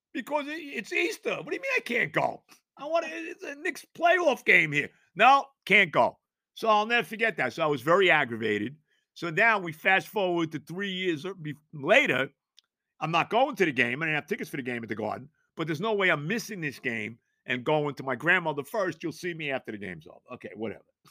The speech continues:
So what happens in this game, the Knicks fall way behind, and they, eventually the game goes into overtime. The Knicks win this game in double overtime. I'll never forget it. Clyde goes nuts. He scores twenty-five of his thirty-seven in the two,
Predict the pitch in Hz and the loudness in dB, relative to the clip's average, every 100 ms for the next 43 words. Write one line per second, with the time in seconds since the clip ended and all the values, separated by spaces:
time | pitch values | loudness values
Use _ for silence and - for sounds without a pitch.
0 | _ _ _ _ _ - 147 156 165 233 | _ _ _ _ _ -2 2 4 6 4
1 | 240 170 190 165 - 156 139 123 151 - | 4 -4 -2 -6 -4 -4 -4 -4 -4 -6
2 | - 170 135 127 175 196 175 135 117 117 | -6 0 0 2 0 -2 -4 0 0 -2
3 | 120 _ _ _ _ _ _ _ _ 131 | -8 _ _ _ _ _ _ _ _ 4
4 | 131 131 143 139 - 127 117 _ _ _ | 4 4 -2 -10 -10 -8 -8 _ _ _
5 | _ - 151 127 220 247 196 190 170 160 | _ -12 -10 2 2 2 0 2 2 0
6 | 120 160 170 156 147 147 - - 143 139 | -2 -4 -4 -2 -2 -4 -12 -2 0 0
7 | 127 107 110 107 104 _ _ _ 113 131 | -4 -2 0 -2 -6 _ _ _ -6 0
8 | 214 - 185 175 156 - 147 123 101 139 | 0 -2 -8 -6 -8 -6 -8 -8 0 0
9 | 127 120 117 98 98 95 95 110 123 110 | 2 0 0 -2 -10 -12 -10 -4 -4 -4
10 | 113 98 104 92 139 147 143 127 113 113 | -10 -8 -8 -8 0 2 2 -2 -4 -2
11 | 123 107 - - _ _ 120 127 151 143 | 0 0 -2 -20 _ _ -8 -6 2 2
12 | - 143 196 208 156 175 175 147 120 117 | 2 -6 -4 -4 -2 0 0 -2 -6 -10
13 | - 156 151 131 147 135 120 113 113 110 | 0 0 0 -6 -4 -4 -6 -8 -12 -12
14 | - 160 151 | -6 -4 -4